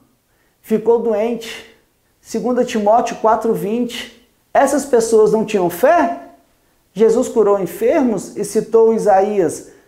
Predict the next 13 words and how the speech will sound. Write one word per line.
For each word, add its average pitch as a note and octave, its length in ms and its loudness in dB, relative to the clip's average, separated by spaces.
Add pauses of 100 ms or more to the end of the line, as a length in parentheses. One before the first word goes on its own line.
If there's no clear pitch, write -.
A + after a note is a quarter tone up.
cinquenta G#3+ 400 -2
e F#3 60 2
três, G3 280 0
quatro, F3+ 240 -2
cinco, - 480 -6 (300)
Mateus G#3 720 0
oito, A3+ 320 2
dezesseis, F3+ 480 -6
dezessete. G3 760 -4 (480)
No B3+ 120 -2
tanque D4+ 320 0
de B3+ 100 -2
Betesda F#3+ 840 -4